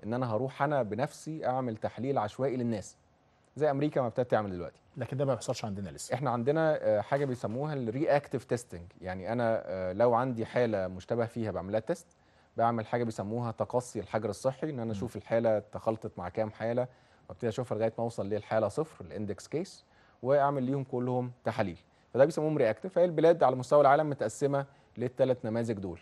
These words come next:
Speaker 1: على حسب ال-، ال-، الهدف بتاع الدولة
Speaker 2: سؤال،
Speaker 1: إيه.
Speaker 2: سؤال أخير عشان تتر بينزل، هل
Speaker 1: مم.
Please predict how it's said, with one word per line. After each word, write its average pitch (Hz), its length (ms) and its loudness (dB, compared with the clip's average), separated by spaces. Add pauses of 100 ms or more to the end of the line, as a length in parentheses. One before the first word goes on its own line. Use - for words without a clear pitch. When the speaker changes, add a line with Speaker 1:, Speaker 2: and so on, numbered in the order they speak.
(140)
Speaker 1:
على 104 160 -6
حسب 135 300 -2
ال-، 101 220 -4
ال-، 87 380 -14
الهدف 123 340 4
بتاع 104 200 0
الدولة 107 260 2
Speaker 2:
سؤال، 104 120 -2
Speaker 1:
إيه. - 200 -4
Speaker 2:
سؤال 160 340 2
أخير 143 240 0
عشان 120 260 -2
تتر 127 200 -4
بينزل، 95 280 -10 (300)
هل 202 240 2
Speaker 1:
مم. 160 80 -4